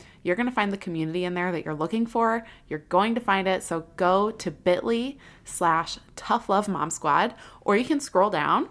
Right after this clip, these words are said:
to the show notes below this episode where you're listening and click the link to join the fun. I cannot wait to see you in there. Okay, let's dive in. It's story time. So, like I said, it's really important to me that we start with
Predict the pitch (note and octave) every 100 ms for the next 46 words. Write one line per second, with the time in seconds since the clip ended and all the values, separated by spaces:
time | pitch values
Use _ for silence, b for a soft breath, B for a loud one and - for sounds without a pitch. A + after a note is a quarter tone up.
0 | - - F#3 - E3+ D#3 G#3 A3+ - -
1 | F3+ E3+ - - C3 F3 G#3+ A3 D4+ -
2 | B B B E3+ F3+ G#3 B3 F3+ - D3+
3 | E3+ C4 - _ _ - G#3+ G3+ G3 G3
4 | A3 - A3+ E3 G3 - E3+ D#3+ E3 -
5 | - - G3+ - G#3 - A#3+ B3+ - B3+
6 | A3+ A3+ G#3+ G#3 G3+ G3+ B B B B
7 | - E3+ D#3 - - F#3 F#3 F#3 D#3+ D#3
8 | E3 - - - - - A3+ - F#3 -
9 | - B B B B G3 G3 G#3+ A3 -
10 | - - F#3+ F#3+ A3+ C#4+ E4 D4 E3 -
11 | G3+ - G3+ G3+ F3 E3 - D#3+ F3 E3+